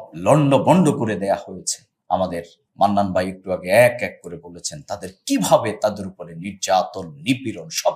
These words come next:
চালানো হয়েছে। কিন্তু এই দাওয়াত এমন এক দাওয়াত ছিল, এই দাওয়াত এমন এক আরশের দাওয়াত ছিল। এই জন্য আমাদের প্রতিপক্ষ যারা আমাদের উপরে নির্যাতন করেন, আমরা বলবো, এই আমাদের উপরে নির্যাতন করে কিন্তু এই দাওয়াতকে দমন করা যাবে না,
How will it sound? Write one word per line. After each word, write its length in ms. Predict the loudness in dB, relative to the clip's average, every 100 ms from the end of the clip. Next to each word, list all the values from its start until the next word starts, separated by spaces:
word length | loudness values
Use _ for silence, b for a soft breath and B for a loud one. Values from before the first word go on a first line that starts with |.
| -2
চালানো 280 | -6 -8
হয়েছে। 480 | _ _ _ -18 -18 _ _ _
কিন্তু 560 | 6 6 6 0 -2 -10 -18 _ _ -12
এই 140 | -2
দাওয়াত 440 | 2 6 8 6 4 -8 _ _
এমন 260 | 2 6 6
এক 200 | 4 6
দাওয়াত 320 | 6 6 4
ছিল, 200 | 0 -6 -10 _
এই 240 | 2 4 8
দাওয়াত 420 | 8 10 8 6
এমন 240 | 4 6
এক 180 | 4 6
আরশের 500 | 8 8 6 2 4
দাওয়াত 320 | 6 8 8 6
ছিল। 300 | 2 -2 -6 -10 _ _
এই 100 | 2
জন্য 200 | 4 6
আমাদের 320 | 6 6 4
প্রতিপক্ষ 640 | 2 0 2 4 4 4
যারা 180 | 6 8
আমাদের 320 | 8 6 2
উপরে 240 | 0 0 0
নির্যাতন 600 | 2 6 6 6 2 2
করেন, 280 | 4 4 0 -8 _ _
আমরা 280 | -4 -2 -4
বলবো, 340 | -6 -8 -8
এই 260 | -8 -8 -12 _ _ _ _
আমাদের 400 | 2 4 4 4
উপরে 280 | 2 0 0
নির্যাতন 600 | 0 4 4 4 -2 -2
করে 180 | -6
কিন্তু 340 | -6 -6 -8 -8
এই 60 |
দাওয়াতকে 580 | -4 0 4 4 2 -10
দমন 340 | -14 -14 -14 -14
করা 220 | -18 -10
যাবে 240 | -8 -6 -6
না, 280 | -8 -12